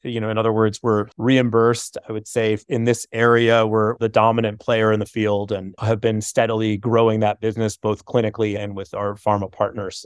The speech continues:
in that regard. And then the other part of our business is, which we call our immune medicine business. We have some of it's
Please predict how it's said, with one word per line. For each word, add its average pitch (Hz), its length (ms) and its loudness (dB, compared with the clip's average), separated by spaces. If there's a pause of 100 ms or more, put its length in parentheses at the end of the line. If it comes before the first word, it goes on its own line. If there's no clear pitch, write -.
in 107 120 -6
that 101 180 -2
regard. 117 480 2 (400)
And 123 120 0
then 131 120 2
the 139 180 0
other 190 240 4
part 156 220 2
of 127 80 2
our 123 100 4
business 123 460 -2
is, 110 100 -10
which 117 220 -4
we 120 80 -4
call 120 180 4
our 110 100 2
immune 120 300 0
medicine 127 400 2
business. 156 540 2
We 131 180 2
have 131 460 4 (180)
some - 340 2
of 151 140 2
it's - 420 -2